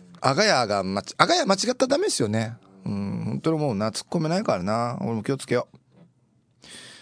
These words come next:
えー、こちら。木曜メンバーの皆様、こんばんは。モンパの嫁です。こんばんは。今日は、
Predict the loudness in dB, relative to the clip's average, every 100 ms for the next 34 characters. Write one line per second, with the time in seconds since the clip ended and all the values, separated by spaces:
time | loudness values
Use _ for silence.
0 | -20 _ -6 -4 -2 -4 -4 -8 -10 -16
1 | _ _ _ _ _ -2 0 0 -2 -8
2 | _ _ _ _ _ _ _ _ _ _
3 | -20 _ -20 -20 -20 _ _ _ _ 2
4 | 4 4 4 4 4 4 4 4 4 4
5 | 4 4 4 4 4 4 6 4 4 4
6 | 4 4 4 4 2 0 -6 -12 _ _
7 | _ _ -20 -20 _ -6 0 2 2 2
8 | -2 _ _ _ _ _ _ 0 4 6
9 | 6 4